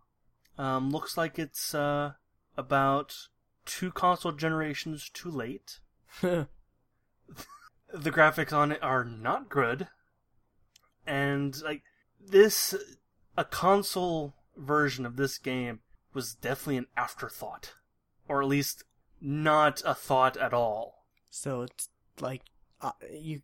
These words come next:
Speaker 2: it's not optimized for consoles?
Speaker 1: Combat is fine, it r-, but everything else is not.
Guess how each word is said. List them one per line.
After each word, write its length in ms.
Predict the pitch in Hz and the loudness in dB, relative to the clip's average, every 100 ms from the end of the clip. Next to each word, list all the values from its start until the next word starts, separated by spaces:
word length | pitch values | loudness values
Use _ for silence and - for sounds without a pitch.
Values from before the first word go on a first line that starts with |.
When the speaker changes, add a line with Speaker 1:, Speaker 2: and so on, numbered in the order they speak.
| - | -10
Speaker 2:
it's 240 | 151 - | -12 -6
not 160 | 156 127 | -4 -2
optimized 720 | 139 - 143 143 139 139 - | -4 -6 -6 -4 -4 -6 -6
for 100 | 151 | -8
consoles? 640 | 156 151 151 160 151 - - _ _ _ _ _ _ - | -2 -2 -2 -4 -4 -6 -14 _ _ _ _ _ _ -8
Speaker 1:
Combat 580 | - 285 349 247 156 156 | 0 2 2 2 2 2
is 360 | 139 135 123 | 0 0 -2
fine, 600 | - - 139 110 104 104 110 - | -6 -4 -2 -2 -6 -16 _ -16
it 80 | 160 | -10
r-, 220 | 147 156 - - 160 - | -8 -8 -12 -16 -16 -2
but 320 | 147 143 - _ | 0 0 -2 _
everything 520 | 165 160 185 175 165 151 | 0 4 2 2 -4 -2
else 640 | 120 107 - - - - _ _ | -2 -4 -8 -8 -10 -16 _ _
is 200 | - 120 | -10 -10
not. 560 | 127 131 123 117 117 110 | -8 -8 -4 -2 -2 -4